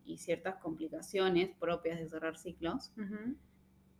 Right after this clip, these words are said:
Speaker 1: Y en realidad, a la larga, lo que haces es, es ir pateando ese dolor, porque si algo ya se terminó, se va a
Speaker 2: Lo
Speaker 1: terminar.
Speaker 2: va estirando, se va
Speaker 1: Sí,
Speaker 2: haciendo un
Speaker 1: lo
Speaker 2: chicle
Speaker 1: vas
Speaker 2: que en
Speaker 1: alargando.
Speaker 2: realidad después terminas de-, siendo peor.
Speaker 1: Ese es el problema de no cerrar ciclos.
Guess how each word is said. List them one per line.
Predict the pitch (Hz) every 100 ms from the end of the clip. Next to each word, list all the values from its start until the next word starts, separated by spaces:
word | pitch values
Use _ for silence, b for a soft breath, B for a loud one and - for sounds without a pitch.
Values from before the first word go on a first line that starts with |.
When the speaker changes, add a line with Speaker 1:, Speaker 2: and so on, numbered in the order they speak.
| _
Speaker 1:
Y | 190 175 175
en | 175
realidad, | 175 160 165 208
a |
la | 240
larga, | 180 180 226
lo | 214 160
que | -
haces | 160 190 233 247
es, | 160 165 -
es | 165 160
ir | 180 180
pateando | 156 135 185 190 185 156
ese | 156 165
dolor, | 156 156 156
porque | 151 143 151 139 - -
si | - 165
algo | 202
ya | 214 185
se | 190
terminó, | 160 147 156 190
se | -
va | 160
a |
Speaker 2:
Lo | 165
Speaker 1:
terminar. | 160 208
Speaker 2:
va | 214 262 294
estirando, | 214 196 214 202 175
se | - 190
va | 202
Speaker 1:
Sí, | 240
Speaker 2:
haciendo | -
un | 214
Speaker 1:
lo | 185
Speaker 2:
chicle | - 208 208 -
Speaker 1:
vas | 190
Speaker 2:
que |
en | 196
Speaker 1:
alargando. | 175 156 165 175
Speaker 2:
realidad | 190 190
después | 190 -
terminas | 185 180 180
de-, | 175 180
siendo | - 185 180
peor. | 175 170 170 - _ -
Speaker 1:
Ese | 190 202
es | 165
el |
problema | 160 156 160 165
de | 160
no | 165
cerrar | 165 156 151 -
ciclos. | 151 143 151 - -